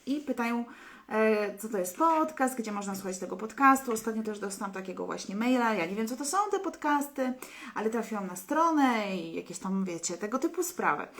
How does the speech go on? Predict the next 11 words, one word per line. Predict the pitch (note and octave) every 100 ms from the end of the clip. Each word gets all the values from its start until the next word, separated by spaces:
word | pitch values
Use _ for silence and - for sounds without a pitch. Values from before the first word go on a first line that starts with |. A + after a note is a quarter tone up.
| - B3 A3
No | B3
więc | D4 B3
widzicie, | G#3+ F3 E3+ E3+
ja | B3+
zakładam, | C4+ B3 A3+ A3+ A3+
że | G3 F#3+ F#3+
wszyscy | - A3 - G3+
już, | F#3+ G3 -
e, | G3 F#3+
ogarniamy, | F#3+ F#3+ F#3+ F3+ E3+ E3+
e, | E3+ F#3 - E3 E3